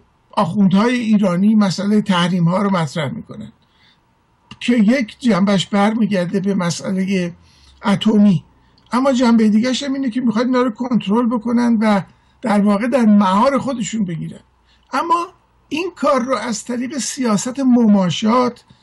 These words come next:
و اینکه با کجدارالمریض اینها رو نگاه، نگه دارن و نگذارن که یک حکومت ملی سکولار دموکرات در ایران به قدرت برسه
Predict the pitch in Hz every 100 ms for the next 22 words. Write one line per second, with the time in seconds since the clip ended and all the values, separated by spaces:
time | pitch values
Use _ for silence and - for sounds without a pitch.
0 | _ _ - 240 226 302 247 285 233 240
1 | 233 - 208 208 196 226 220 226 208 208
2 | 208 254 262 226 214 196 214 254 233 208
3 | 196 214 - 233 214 240 247 240 202 160
4 | - _ _ _ _ _ 254 240 233 233
5 | 269 302 311 247 240 220 202 202 202 170
6 | 190 190 180 180 196 160 131 _ _ _
7 | _ - 220 214 202 226 262 208 - 214
8 | 202 190 190 180 190 165 208 240 240 _
9 | _ _ _ 214 190 214 208 196 196 180
10 | 185 170 180 - - 190 156